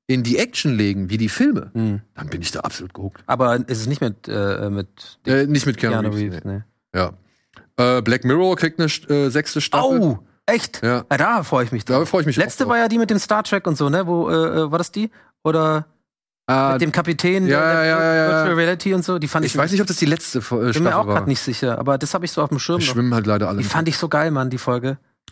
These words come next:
Speaker 1: Aber ja, ich hoffe, also ich, ich guck's mir wieder an. Das sind ja sehr
Speaker 2: Ja, auf
Speaker 1: schöne
Speaker 2: jeden
Speaker 1: Sachen.
Speaker 2: Fall. Das ist immer so ein Muss, oder?
Speaker 1: Hast du Haus des Geldes gesehen?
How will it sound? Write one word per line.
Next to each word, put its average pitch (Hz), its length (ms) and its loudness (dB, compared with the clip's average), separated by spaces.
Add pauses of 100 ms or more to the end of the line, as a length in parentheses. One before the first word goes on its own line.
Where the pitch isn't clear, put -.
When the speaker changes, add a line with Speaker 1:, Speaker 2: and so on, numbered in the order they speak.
(160)
Speaker 1:
Aber 120 200 2
ja, 143 180 4
ich 135 160 -2
hoffe, 147 340 2
also 127 140 0
ich, - 180 -2
ich - 120 -4
guck's - 240 -2
mir 135 60 2
wieder 127 160 2
an. 117 180 0
Das 101 80 -4
sind 127 80 0
ja 120 100 0
sehr 117 100 0
Speaker 2:
Ja, 127 140 2
auf 113 80 -2
Speaker 1:
schöne 151 140 0
Speaker 2:
jeden 175 100 0
Speaker 1:
Sachen. 104 140 -2
Speaker 2:
Fall. 110 100 -2
Das 117 180 0
ist 131 200 -4
immer 165 100 0
so 123 100 -2
ein 113 40 -2
Muss, 175 240 -2
oder? 120 160 -2
Speaker 1:
Hast - 160 -4
du 120 100 -2
Haus 156 200 0
des - 160 -6
Geldes 135 360 0
gesehen? 170 500 -6